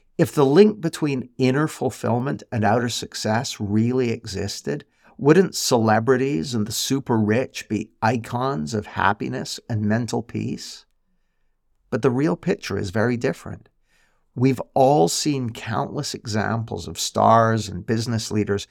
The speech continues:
grappling with anxiety and depression while their public relations machinery works overtime to conceal the reality. We've also seen numerous instances where individuals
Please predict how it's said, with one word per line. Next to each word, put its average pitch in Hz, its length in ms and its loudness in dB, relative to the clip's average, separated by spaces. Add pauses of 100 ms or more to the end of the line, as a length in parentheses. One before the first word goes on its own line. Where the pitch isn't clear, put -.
(300)
grappling 120 540 4
with 107 160 0
anxiety 107 680 0
and 107 120 0
depression 113 600 -4 (320)
while 123 160 6
their 117 160 4
public 151 420 2
relations 120 600 0
machinery 113 680 0
works 120 320 0 (140)
overtime 135 680 2
to 110 100 -10
conceal 104 460 -4
the 101 100 -4
reality. 127 640 -2 (680)
We've 135 180 6
also 147 300 6
seen 135 440 -2
numerous 160 600 0
instances 110 840 -6
where 107 220 2
individuals 110 680 -2